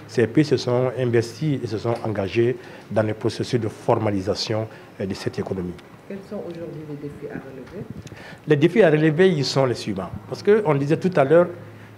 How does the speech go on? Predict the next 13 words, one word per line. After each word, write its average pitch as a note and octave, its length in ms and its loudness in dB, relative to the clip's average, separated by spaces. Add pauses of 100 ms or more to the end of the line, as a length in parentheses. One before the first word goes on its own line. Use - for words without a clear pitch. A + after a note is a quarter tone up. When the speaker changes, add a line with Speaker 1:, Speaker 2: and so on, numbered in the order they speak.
(260)
Speaker 1:
que F3 220 4
c'est, - 320 -2 (140)
cette F#3 260 2
économie C#3+ 560 4 (120)
représente C#3 680 4
la B2 140 0
part - 320 0
essentielle A#2 500 0
de G2 160 -2
l'ensemble G#2+ 380 0
de G2 60 0
l'économie F#2+ 360 -2
nationale. - 420 -8